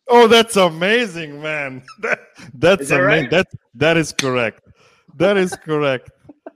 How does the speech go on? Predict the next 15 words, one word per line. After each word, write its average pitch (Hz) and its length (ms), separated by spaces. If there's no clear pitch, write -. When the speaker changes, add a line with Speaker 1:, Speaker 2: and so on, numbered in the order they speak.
Speaker 1:
<laughs> - 520
James 185 460
Cameron 151 640
wrote 131 340
the 120 80
script 113 480
for 101 160
Rambo 101 520
First 95 340
Blood 87 300
Part 80 300
Two, 85 140
which 80 260
is 78 140
the 78 180